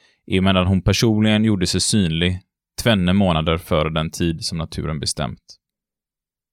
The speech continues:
Låt mig nu se att hon under hela sitt liv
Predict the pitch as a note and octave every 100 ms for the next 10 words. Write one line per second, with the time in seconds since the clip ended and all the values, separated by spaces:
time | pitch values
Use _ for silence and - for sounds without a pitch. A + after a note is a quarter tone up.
0 | _ _ _ - _ _ A#2 - B2+ A#2+
1 | G#2+ - A#2 F#2+ - _ _ _ _ _
2 | _ G2+ - G#2 G2+ G2+ B2 G#2+ F#2 G2
3 | F2+ F#2+ G2 F2+ F2